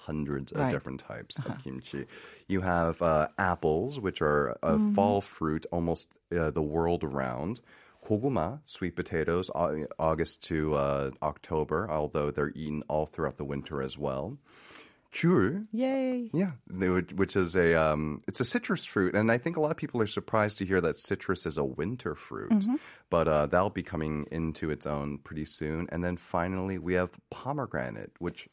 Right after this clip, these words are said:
Speaker 1: seongyu, which is not usually considered a Korean fruit.
Speaker 2: Exactly. I didn't know either.
Speaker 1: It is. Uh, it, um, it originates from this part of the world.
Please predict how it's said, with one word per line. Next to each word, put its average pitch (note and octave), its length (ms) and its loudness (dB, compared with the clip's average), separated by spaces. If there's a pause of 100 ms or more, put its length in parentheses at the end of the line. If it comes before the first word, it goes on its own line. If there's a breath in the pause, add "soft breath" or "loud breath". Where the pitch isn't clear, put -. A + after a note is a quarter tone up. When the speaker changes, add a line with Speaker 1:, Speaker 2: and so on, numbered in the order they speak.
Speaker 1:
seongyu, G#2 520 -4
which F#2+ 160 -6
is D#2+ 120 -4
not G2+ 240 0
usually G#2 380 -4
considered E2 480 -6 (100)
a D#2 280 0
Korean A2 720 -8
fruit. - 340 -2
Speaker 2:
Exactly. C#3 300 2
I D#3 100 0
didn't E3+ 220 4
know E3+ 180 4
either. B2+ 380 -2 (100)
Speaker 1:
It A2 160 4
is. G3+ 260 2
Uh, F2 400 4
it, G2+ 200 4
um, G2 280 6
it A2+ 160 6
originates A2+ 720 2
from E2+ 460 0
this F2+ 220 0
part D#2 320 0
of C#2+ 100 -8
the C2 80 -8
world. A#1 420 -8